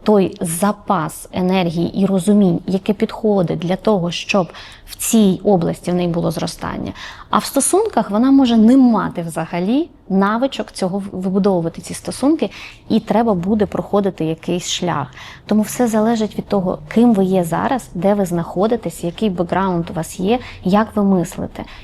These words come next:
І ми знову ж таки повертаємося. Хочу змін, де саме я їх хочу, яких змін я хочу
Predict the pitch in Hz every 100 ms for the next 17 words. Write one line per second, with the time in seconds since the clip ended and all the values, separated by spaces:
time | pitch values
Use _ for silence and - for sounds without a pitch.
0 | - 196 196 208 226 202 180 - 165 160
1 | - - - 170 - - - 214 - 180
2 | 185 202 277 349 196 165 214 - 165 160
3 | 160 156 165 - - 196 262 - - -
4 | - 185 185 - 196 - - 170 208 202
5 | 175 - - - 208 254 -